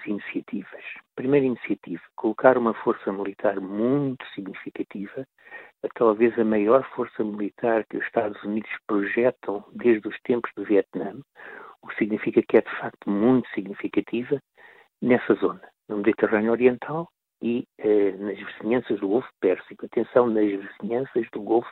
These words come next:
Pérsico, diretamente, eh, perto do Estreito de Hormuz, que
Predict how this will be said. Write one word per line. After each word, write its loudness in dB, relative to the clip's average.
Pérsico, -2
diretamente, 2
eh, 0
perto 4
do -4
Estreito 0
de 2
Hormuz, 0
que 0